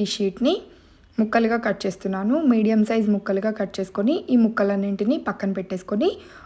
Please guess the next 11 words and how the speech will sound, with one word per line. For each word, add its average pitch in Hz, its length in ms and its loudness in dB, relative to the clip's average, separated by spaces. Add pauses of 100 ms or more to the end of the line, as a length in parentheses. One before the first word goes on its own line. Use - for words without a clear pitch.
(140)
ఒక్కొక్క 277 300 4 (100)
ముక్క 208 320 0
తీసుకొని 208 360 -2 (120)
వీడియోలో 214 360 2 (100)
చూపించిన 196 460 -4
విధంగా 196 320 -4 (500)
బాగా 202 280 2 (100)
పలచగా 208 500 0
రోల్ 190 220 0
చేసుకోవాలి. 190 560 0 (3000)
ఇలా 240 220 6